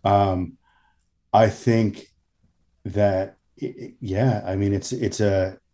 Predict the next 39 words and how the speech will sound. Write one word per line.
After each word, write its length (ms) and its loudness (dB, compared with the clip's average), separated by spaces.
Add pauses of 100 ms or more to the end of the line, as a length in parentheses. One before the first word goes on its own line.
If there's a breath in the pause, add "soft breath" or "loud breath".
(300)
it's 360 -6
a 60 -2
movement 640 2
that 420 -2 (800 soft breath)
is, 600 0 (600)
you 180 0
know, 300 0 (360)
just 280 -4
like 200 0 (140)
a 80 0
lot 240 2
of 100 -2
the 140 0
other 200 0
civil 320 -4
rights 440 -4
movements 460 -4
that 100 -2
have 100 -4
been, 400 -4 (180)
have 220 -8
passed, 480 0 (480 loud breath)
um, 460 -4 (100)
there's 300 -6
folks 380 -2
that 120 -4
need 240 -2
to 80 -4
speak 380 -4
out. 320 2 (280 soft breath)
I'm 200 4
here 300 6
as 240 2
an 100 -2
ally 440 0
in 160 -4
the 80 -2
<laughs> 120 4
background, 520 0